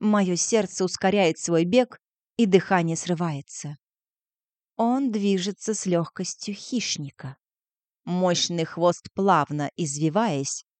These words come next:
скользит по мозаичному полу. "Скучала по мне?"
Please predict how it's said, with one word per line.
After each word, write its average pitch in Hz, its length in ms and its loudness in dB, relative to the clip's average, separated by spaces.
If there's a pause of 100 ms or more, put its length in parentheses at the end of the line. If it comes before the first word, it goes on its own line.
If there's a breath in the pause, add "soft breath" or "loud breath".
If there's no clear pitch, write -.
(160)
скользит 175 640 0
по 180 120 6
мозаичному 160 1000 2
полу. 147 460 -4 (1080)
"Скучала - 1080 -8
по 147 140 -4
мне?" 143 540 -8